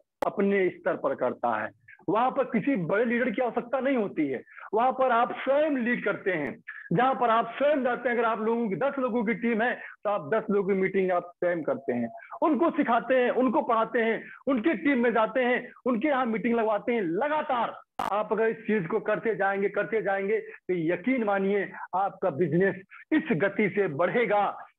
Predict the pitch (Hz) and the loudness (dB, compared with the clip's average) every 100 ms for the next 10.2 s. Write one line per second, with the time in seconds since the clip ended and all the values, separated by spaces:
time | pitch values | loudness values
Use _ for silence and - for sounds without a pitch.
0 | - 180 - 190 185 185 - 160 165 147 | -4 -2 0 2 2 0 -2 0 2 2
1 | 147 139 139 123 127 117 113 - - 220 | 2 0 0 -2 0 -2 -2 -4 -4 0
2 | 269 190 196 277 240 220 196 185 135 - | 0 -2 -2 -2 0 0 0 0 -2 -4
3 | - - 226 208 226 - - _ - 220 | -14 -4 -2 0 0 -2 -14 _ -4 2
4 | 247 220 - 202 202 214 208 214 226 214 | 2 2 0 0 2 0 0 0 0 0
5 | 202 196 220 214 208 - - 233 247 262 | -2 -2 0 -2 -2 -6 -2 0 0 -2
6 | - 269 277 - 226 226 277 - 208 185 | 0 -2 -2 -2 -2 0 -2 -2 -2 -2
7 | 156 139 123 110 - - - - - 262 | -2 -2 -2 -8 -12 -14 -14 -10 -4 -2
8 | 262 277 - 226 202 196 170 226 285 311 | 0 -4 -2 0 0 0 0 0 2 0
9 | 262 233 214 233 220 233 247 185 226 220 | 0 -2 0 0 0 0 -2 -2 -2 0
10 | 285 185 | -2 -4